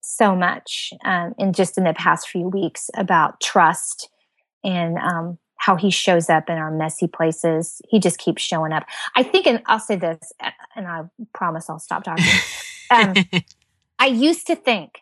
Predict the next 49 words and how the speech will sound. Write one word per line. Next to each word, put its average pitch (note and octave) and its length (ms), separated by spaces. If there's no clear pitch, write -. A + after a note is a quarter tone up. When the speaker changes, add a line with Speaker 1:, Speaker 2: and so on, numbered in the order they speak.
Speaker 1:
that F#3+ 220
we A3 140
had G#3 220
a D#3 60
trial G#3 580
in F#3 160
our F3 160
life D#3 500
and F#3 300
we F#3 260
passed G3 340
the G3 80
test E3+ 360
and F3+ 80
we F#3+ 80
moved F#3 260
on. - 320
Like, F#3 120
Speaker 2:
Right. C3+ 240
Speaker 1:
up - 180
there, C4 160
I, A3 200
I A3 80
passed C#4+ 320
that D#4 180
test. B3 320
Woo! F#4+ 280
Just B3 180
like, B3+ 180
you A3+ 120
know, F3 160
just A#3+ 200
like - 140
college, F3+ 340
you F3+ 80
walked F#3+ 220
out F#3 60
of F3 80
a E3+ 40
class, F3+ 280
you C4+ 80
were F#3 100
done G3 380
with E3+ 80
algebra D#3+ 400
or - 80
Speaker 2:
Yeah, C#3+ 100
Speaker 1:
whatever. E3 240
Speaker 2:
yeah. C3+ 140